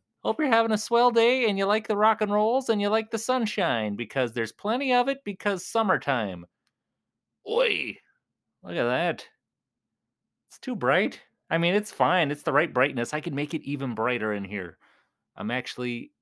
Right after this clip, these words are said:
at my house today. <laughs> I didn't go to the office. I could go, but I don't wanna go. I'm like, "I got all other, all these other things to do today. If I go over there, I'm gonna have to come back later, and why don't I just see what I,"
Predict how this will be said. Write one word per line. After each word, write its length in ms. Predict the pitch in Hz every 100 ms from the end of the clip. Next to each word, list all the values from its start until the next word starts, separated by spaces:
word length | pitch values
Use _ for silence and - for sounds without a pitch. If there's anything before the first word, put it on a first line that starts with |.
| _ _
at 120 | 147 127
my 140 | 131
house 280 | 127 107 -
today. 360 | 104 95 85 -
<laughs> 480 | - - - - -
I 100 | 147 135 - - -
didn't 200 | 117 -
go 180 | 117 110
to 60 |
the 140 | 95 90
office. 560 | 90 - - 127 - _ 190 - _ _ _ _
I 100 | 240
could 300 | 247 370 269
go, 800 | 247 247 247 240 240 262 262 262 -
but 100 | 208
I 100 | 233
don't 160 | 254
wanna 220 | 247 240 208
go. 720 | 175 196 196 190 185 180 175
I'm 160 | 190
like, 180 | 196 202
"I 80 | 254
got 200 | 359 359
all 120 | 277
other, 240 | 262 247 _
all 140 | 208 247
these 160 | 240
other 200 | 226 226
things 340 | 214 220 220 202
to 80 | 190
do 200 | 175 214
today. 300 | 214 214 220
If 100 | 240
I 120 | 262
go 240 | 254 233
over 180 | 220 202
there, 280 | 175 165 139
I'm 80 | 185
gonna 140 | 294
have 120 | 208
to 80 | -
come 220 | - 175
back 240 | 165 160 151
later, 340 | 139 143 147
and 100 | 127
why 120 | 160
don't 100 | 233
I 80 | 226
just 220 | 208 202
see 100 | 202
what 120 | 185
I," 120 | 170